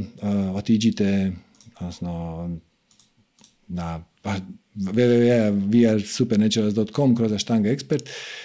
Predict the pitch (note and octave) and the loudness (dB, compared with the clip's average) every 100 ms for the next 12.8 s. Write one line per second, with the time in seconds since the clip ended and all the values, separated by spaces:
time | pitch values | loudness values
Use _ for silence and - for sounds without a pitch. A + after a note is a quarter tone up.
0 | - _ _ _ - D3 D#3 B2 A#2+ A2+ | -20 _ _ _ -2 2 4 4 4 6
1 | A#2 A2 G#2 G2 F#2+ F#2 F2+ - _ _ | 6 4 2 2 -2 -6 -10 -16 _ _
2 | _ _ _ _ _ - B2+ - G3 A3+ | _ _ _ _ _ -12 -12 0 2 4
3 | G#3+ C#3+ B2+ A2+ G#2 G2+ F#2+ G2 G#2 A2+ | 2 0 -2 0 0 0 -2 -2 -2 -4
4 | C3+ D#3 C3 - G3+ D3 A#2+ - G#2 F#2+ | -4 -8 -6 2 2 2 -4 -4 -4 -2
5 | G#2 - G#2 - _ - G#2 F2+ F2+ - | -6 -6 -10 -10 _ -14 -8 -8 -8 -16
6 | _ _ - - - - _ _ _ - | _ _ -20 -20 -20 -20 _ _ _ 2
7 | A3+ A#3 D3+ B2+ A2+ G#2 G2+ G2+ F#2 F#2+ | 4 4 2 2 0 0 -2 -4 -4 -6
8 | - F2+ D#2+ F2 B2 G3 G#3 E3+ D3+ C#3 | -8 -8 -6 0 4 6 6 4 4 2
9 | A2 B2 C3 A#2 A2 G#2+ G2+ G#2 A2+ A2+ | 2 2 4 4 4 4 2 0 2 2
10 | G2+ - G2 F#2+ F3+ B2 G2+ A#2+ D#3+ A#2 | 0 -2 -2 2 4 4 0 -2 -2 -2
11 | F#2+ F2 E2 A2+ F2+ C#2+ C#2+ D#2 C#2 C#2+ | -2 -4 -6 -4 -4 -6 -12 -14 -14 -18
12 | D2 D#2+ E2+ F#2 C3 F3+ G#3 | -18 -14 -8 -4 0 2 2